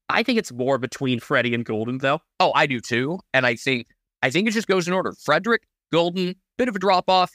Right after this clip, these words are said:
Speaker 2: and then Walker.
Speaker 1: I can see Golden winning this vote.
Speaker 2: I could. Also, Frederick's just, when it came in the game and how much of a lift it gave to Freo, I think,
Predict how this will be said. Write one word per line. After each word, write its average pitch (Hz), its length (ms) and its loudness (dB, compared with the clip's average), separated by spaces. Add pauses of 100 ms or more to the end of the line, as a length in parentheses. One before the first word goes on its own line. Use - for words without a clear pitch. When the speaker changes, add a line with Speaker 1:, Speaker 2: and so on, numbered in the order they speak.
Speaker 2:
and 147 100 2
then 139 160 2
Walker. 92 360 0 (240)
Speaker 1:
I 180 100 4
can 214 140 0
see 226 180 2
Golden 147 320 0
winning 120 200 0
this 107 160 -4
vote. 82 240 -6 (300)
Speaker 2:
I 320 100 4
could. 120 340 0
Also, 131 320 2
Frederick's 135 560 -2
just, 139 220 -4 (340)
when 135 340 0
it 151 120 -6
came 135 240 -2
in 127 80 0
the 117 60 0
game 117 320 0
and 104 140 -4
how 123 220 0
much 120 260 0
of 120 60 -4
a 113 60 2
lift 101 420 -2 (200)
it 113 120 0 (100)
gave 95 380 0 (260)
to 95 100 -6
Freo, 101 580 2
I 104 120 2
think, 95 340 -2